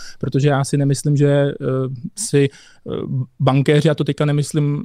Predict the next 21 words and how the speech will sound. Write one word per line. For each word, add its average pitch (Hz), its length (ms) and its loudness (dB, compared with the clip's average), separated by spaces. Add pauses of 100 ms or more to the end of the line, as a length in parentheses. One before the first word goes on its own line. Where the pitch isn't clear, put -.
na - 80 -6
ty 147 120 0
centrální, 151 540 0
ale 151 120 2
obecně 147 280 -2
bankéři 143 440 -6
vystačí 143 380 -8
jenom 151 140 -10
s - 100 -10
tím, 156 200 -4 (320)
"Jo, 160 240 4 (200)
krypto, 156 360 -4
tak 156 180 -4
to - 100 -2
je 156 240 -2 (540)
rizikový, 147 580 0
tam 143 160 -4
se 143 140 -8
jako 139 160 -6
perou, 139 540 -2 (140)
eh, 139 40 -14